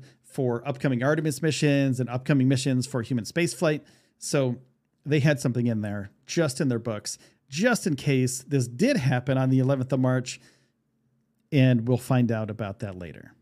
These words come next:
right? So we're gonna find out when the F A A says it's okay for SpaceX to launch. We'll all know that because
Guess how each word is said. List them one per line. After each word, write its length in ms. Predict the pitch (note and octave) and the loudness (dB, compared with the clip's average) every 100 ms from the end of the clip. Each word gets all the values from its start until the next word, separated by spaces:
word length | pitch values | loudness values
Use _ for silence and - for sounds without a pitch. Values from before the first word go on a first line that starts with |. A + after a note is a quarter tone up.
| _ | _
right? 280 | A#2+ B2 - | -8 -6 -6
So 180 | - C3 | -4 -2
we're 180 | A#2+ C3+ | 0 0
gonna 140 | C3+ | 0
find 220 | C3 C#3 | 2 2
out 160 | B2+ A#2+ - _ _ _ | 2 0 -8 _ _ _
when 380 | A#2+ A#2 C#3 D3+ | -6 0 4 4
the 140 | C#3 C3+ | 4 2
F 160 | B2+ | 0
A 160 | B2+ A#2+ | 0 0
A 160 | A2 G#2 | -4 -6
says 300 | - G#2 B2 | -8 -10 -10
it's 160 | B2+ | -8
okay 260 | G#3+ G#3+ G#3+ | -6 -4 -4
for 140 | - | -4
SpaceX 480 | B2+ A2+ G#2 G#2+ - | -6 -6 -8 -10 -12
to 80 | G#2+ | -14
launch. 380 | G2+ - - - _ - | -14 -18 -20 -20 _ -4
We'll 160 | E3+ | -2
all 140 | G#3+ G#3 | 0 2
know 200 | A#3+ B3 | 2 0
that 300 | A#2 E2 F2 | -2 -8 -8
because 380 | A#2+ B2+ A#2+ | -2 -2 -2